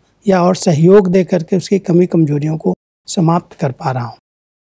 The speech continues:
तो ये तीनों स्टेजेज में मैं कहाँ पर हूँ, सेल्फ को खुद देखेंगे तो पता चलेगा,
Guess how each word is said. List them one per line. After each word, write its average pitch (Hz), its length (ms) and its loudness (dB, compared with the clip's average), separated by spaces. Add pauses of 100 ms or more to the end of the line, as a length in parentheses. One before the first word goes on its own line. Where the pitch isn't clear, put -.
(220)
तो 190 80 2
ये 165 40 0
तीनों 208 440 2
स्टेजेज 180 520 0
में 202 160 4
मैं 185 280 4
कहाँ 170 320 -2
पर 156 200 -2
हूँ, 135 180 -14 (840)
सेल्फ - 460 0
को - 180 -4
खुद 208 260 -4
देखेंगे 175 540 0
तो - 200 -12
पता 190 180 -2
चलेगा, 139 560 -4